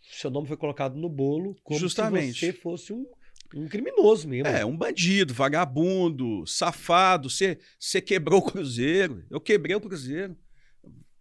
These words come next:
Speaker 2: Sabe? Os caras não sabem de nada. Aí falar que eu ganha-, aí não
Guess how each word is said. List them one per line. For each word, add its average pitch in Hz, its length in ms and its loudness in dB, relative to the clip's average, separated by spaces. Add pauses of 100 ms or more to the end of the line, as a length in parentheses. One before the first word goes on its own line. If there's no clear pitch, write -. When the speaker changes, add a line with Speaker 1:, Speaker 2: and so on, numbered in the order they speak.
(180)
Speaker 2:
Sabe? - 440 -4 (400)
Os - 140 -4
caras 262 260 0
não 226 100 -2
sabem 254 340 -2
de 220 100 -6
nada. 160 240 -4
Aí 214 120 2
falar 202 360 0
que - 80 -2
eu 196 40 0
ganha-, 175 340 -2
aí 196 340 -2 (360)
não 190 140 -2